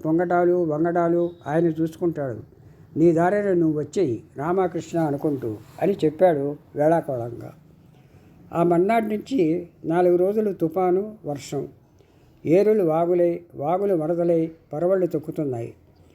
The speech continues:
గొల్లభామ మాత్రం వేళకి వచ్చి పాలు పోసి వెళ్తోంది. పూజ గొడవలో ఉన్న పూజారి నాలుగో రోజున ఇది గమనించాడు.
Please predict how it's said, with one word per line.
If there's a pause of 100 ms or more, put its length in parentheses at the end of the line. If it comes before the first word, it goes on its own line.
(340)
గొల్లభామ
మాత్రం (220)
వేళకి
వచ్చి
పాలు
పోసి
వెళ్తోంది. (840)
పూజ
గొడవలో
ఉన్న
పూజారి (120)
నాలుగో
రోజున (160)
ఇది
గమనించాడు.